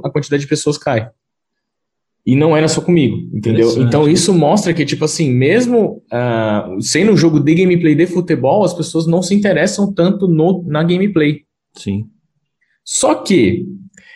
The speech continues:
Speaker 1: é aquele negócio, a E A não, na minha opinião, não vai se interessar nisso, porque, mano, é aquele bagulho, enquanto os caras faturam um bilhão por ano por edição de fifa,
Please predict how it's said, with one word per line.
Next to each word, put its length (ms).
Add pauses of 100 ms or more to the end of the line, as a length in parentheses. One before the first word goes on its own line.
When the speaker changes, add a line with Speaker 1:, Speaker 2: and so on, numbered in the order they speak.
(220)
Speaker 1:
é 60
aquele 220
negócio, 520
a 100
E 260
A 80
não, 300 (300)
na 220
minha 280
opinião, 460
não 200
vai 200
se 160
interessar 540
nisso, 480 (100)
porque, 260
mano, 300
é 60
aquele 200
bagulho, 380
enquanto 240
os 100
caras 280
faturam 480
um 200
bilhão 480
por 220
ano 320 (180)
por 180
edição 480
de 100
fifa, 380